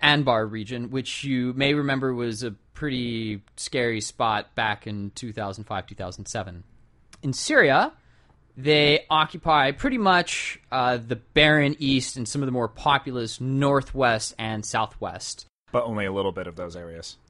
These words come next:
Speaker 1: And their main city of operations is Raqqa, which is essentially hell on earth. They're completely in charge there.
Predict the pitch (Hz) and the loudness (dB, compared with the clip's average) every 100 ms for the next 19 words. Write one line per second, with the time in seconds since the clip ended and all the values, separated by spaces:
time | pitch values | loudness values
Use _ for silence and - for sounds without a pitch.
0 | _ _ - 123 120 123 143 143 139 - | _ _ -4 -2 0 2 6 6 6 2
1 | 139 123 120 110 123 113 - 113 104 120 | 0 4 2 2 -2 -2 -4 -8 -8 -6
2 | 110 107 104 101 - 117 117 - 82 113 | -4 -4 -6 -10 -8 -4 -4 -4 -14 -14
3 | 123 113 110 - 113 104 98 - - - | -16 -12 -10 -8 -8 -8 -8 -6 -8 -10
4 | _ _ - - 127 - 127 110 104 - | _ _ -8 -4 -2 -4 -4 -4 -4 -8
5 | _ _ - 123 110 - 110 101 104 90 | _ _ 0 2 2 -2 -4 -2 -4 -4
6 | 123 113 120 - 135 120 110 101 - 107 | -6 -4 -4 -4 -6 -4 -4 -4 -2 0
7 | 104 104 110 95 92 92 | 0 -2 -4 -2 -2 -6